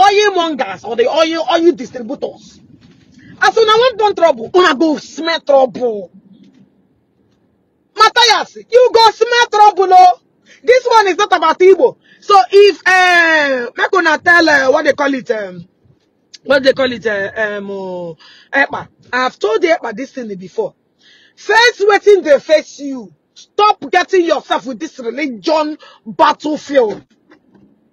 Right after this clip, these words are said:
I've told you before, Epa. Face wetin dey face you, so you will get results. Because if you did not win this fight you have been fighting for years,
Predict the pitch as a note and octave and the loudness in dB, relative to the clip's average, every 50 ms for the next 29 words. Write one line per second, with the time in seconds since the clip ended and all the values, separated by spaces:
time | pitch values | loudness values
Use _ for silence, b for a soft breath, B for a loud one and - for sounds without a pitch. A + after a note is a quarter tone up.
0 | _ _ B3+ C4 C4 _ _ - F#4 G4+ G4+ G4 C#4+ D#4 E4+ D4+ G#3+ A#3+ - _ | _ _ -4 -4 -4 _ _ -4 -2 0 0 -2 0 0 0 0 0 -8 -20 _
1 | - D4 C4+ - - C4+ C4+ - A3+ F3 _ _ _ _ _ _ _ _ _ _ | -4 -4 -4 -2 -4 -6 -4 -4 -10 -10 _ _ _ _ _ _ _ _ _ _
2 | _ b b b b b b b b b A#4 B4+ A#4 - G#4+ G#4 G4+ G4+ G4+ G4+ | _ b b b b b b b b b 0 0 0 0 0 0 2 4 4 4
3 | D#4+ D#4+ C#4+ B3 - E4+ D#4+ C#4+ - - D4+ C#4+ - - F#4 F4+ D#4+ D#4 D4+ D4+ | 4 4 2 2 2 -2 -2 -2 -2 -6 -6 -6 0 2 2 2 2 0 -2 -2
4 | C#4 A3 F#4 G4 - - C4+ C4 C4 A#3 D4 C#4+ B3 A3 A#3 D4 C4+ - D#4 - | -2 -2 -2 -2 -2 -4 0 0 0 0 0 -4 -6 -4 -6 -8 -6 -6 -10 -12
5 | - C#4 C#4 G#3 D4+ C#4+ C#4 D4+ E4 F#4 G#4 G#4+ G4+ - D#4 D#4+ F4+ F4+ F4 D#4 | -10 -12 -8 -8 -8 -6 -6 -6 -2 0 0 0 -2 -2 -6 -6 -4 -4 -4 -6
6 | D#4+ D#4+ - - _ D#4 C#4+ C4 - - A#3+ A3+ G3 G3 A3+ A3+ - - D4 D4+ | -8 -10 -10 -8 _ -2 -2 -2 -2 -6 -10 -10 -8 -10 -12 -12 -8 -6 -6 -6
7 | C#4+ C#4+ D4 D4+ - A#3+ A#3+ A3 A#3 B3+ A#3 G3+ E3+ _ _ | -6 -6 -10 -12 -10 -8 -8 -4 0 0 0 0 -2 _ _